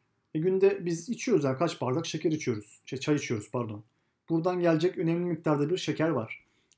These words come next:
Veya işe geldiniz veya üniversite işte kantinde arkadaşlarınızla oturuyorsunuz. İşte bu toz kahvelerden bir şekerli kahve içtiniz. İşte öğle yemeğinde kola, gazoz, meyve suyu içtiniz. Bu düzen böyle devam edince günlük yüz gram kadar şeker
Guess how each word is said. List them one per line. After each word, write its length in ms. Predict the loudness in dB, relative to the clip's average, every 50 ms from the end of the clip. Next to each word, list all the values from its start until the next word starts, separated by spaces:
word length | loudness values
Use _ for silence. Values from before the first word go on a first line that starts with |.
| _
Veya 120 | -2 -2 -2
işe 260 | 0 -2 4 4 6
geldiniz 500 | 6 8 6 6 4 2 0 0 -2 -2
veya 180 | -2 -2 0 0
üniversite 460 | 0 0 2 2 2 0 -2 -6 -8
işte 180 | -6 -6 -4
kantinde 420 | -2 0 0 0 0 -2 -4 -2 -2
arkadaşlarınızla 640 | -2 -2 -2 0 0 0 0 -2 -2 -2 -2 0 -2
oturuyorsunuz. 640 | -2 -2 -2 -2 -2 -2 -4 -6 -10 -10 -14 -20 _ _ _ _ _ _ _ _ _ -20 _ _
İşte 220 | -6 0 0 2 2
bu 120 | 2 2
toz 260 | 2 0 0 0 2
kahvelerden 600 | 2 4 4 4 4 4 4 4 2 2 0 0
bir 40 | 0
şekerli 400 | -2 -4 -2 0 0 0 0 0
kahve 280 | 0 0 0 2 0 -2
içtiniz. 520 | -2 -4 -8 -10 -12 -10 -12 -14 -14 -16 -16
İşte 180 | -10 -6 0
öğle 280 | 4 6 8 8 8 8
yemeğinde 580 | 8 6 6 6 6 6 6 4 2 0 -2 -8 _ _ _ _ _
kola, 260 | 2 4 6 6 6
gazoz, 340 | 6 4 4 4 2 2 2
meyve 260 | 2 2 2 2 0
suyu 220 | -2 -4 -6 -6 -6
içtiniz. 560 | -6 -6 -6 -6 -6 -6 -6 -8 -12 -14 _ _ _ _ _ _ _ -2
Bu 100 | 0 0
düzen 320 | 2 2 2 2 2 0 -4 -12 _ _ _ 6
böyle 260 | 8 8 8 8 6
devam 300 | 6 6 6 6 6 4
edince 440 | 4 4 4 4 4 2 2 0 -2 -6
günlük 640 | -2 0 2 2 2 2 0 -2 -6 -12 -20 _ _ _ -2
yüz 240 | 0 2 2 4 4
gram 340 | 6 6 6 4 4 -2 -2
kadar 280 | 0 2 2 2 2 0
şeker 420 | -2 -4 0 2 2 2 0